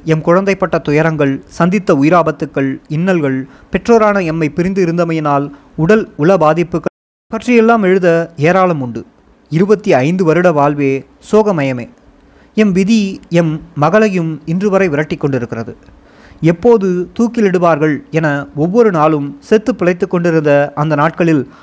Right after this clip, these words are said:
"நாங்கள் இறந்து போனாலும் கவலைப்படாதே, படித்து ஒரு உயர்ந்த நிலைக்கு போய்விடு, அதுதான் உன்னை காப்பாற்றும், சமூகத்தில் மதிப்பு மிக்கவளாக வைத்திருக்கும்" என தொடர்ந்து நானும் கடிதம் எழுதி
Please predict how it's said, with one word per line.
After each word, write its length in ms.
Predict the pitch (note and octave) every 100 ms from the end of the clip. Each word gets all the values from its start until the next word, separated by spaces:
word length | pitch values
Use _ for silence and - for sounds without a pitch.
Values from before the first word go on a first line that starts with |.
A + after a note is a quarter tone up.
| - -
"நாங்கள் 360 | F#3 G3 F3 C#3+
இறந்து 340 | D#3+ G#3+ A3
போனாலும் 560 | G3+ F#3+ F3 D#3+ D3+ D3
கவலைப்படாதே, 680 | D#3+ F#3 F3 D3+ C3 A#2 A2+ _ _ _ -
படித்து 600 | F3+ G#3+ A#3 G3 F3+ F3
ஒரு 200 | F3 D#3
உயர்ந்த 360 | C#3+ G3+ A3 A3
நிலைக்கு 320 | D#3+ E3 D#3+
போய்விடு, 440 | D3 D3 C3 A#2 A#2 _ _ _ _
அதுதான் 580 | C#3 E3 G3+ F3 D3+ -
உன்னை 180 | E3 D#3+
காப்பாற்றும், 580 | - C#3+ D3 C#3 C3 A#2 - _ _
சமூகத்தில் 840 | - E3+ F#3+ A3 G#3 - D#3 D3+ -
மதிப்பு 380 | B2 D#3 G#3+ G3
மிக்கவளாக 560 | D#3+ C#3 F#3 F3+ E3+ E3
வைத்திருக்கும்" 500 | C3+ C#3 B2 A2+ - _ _ _ _
என 380 | - F#3+ D#3+ D#3 - -
தொடர்ந்து 400 | F3 G#3+ A3 G3+
நானும் 320 | C#3 E3 G3
கடிதம் 340 | D3 D3+ F3+
எழுதி 460 | E3+ D3+ D3 C#3 C3+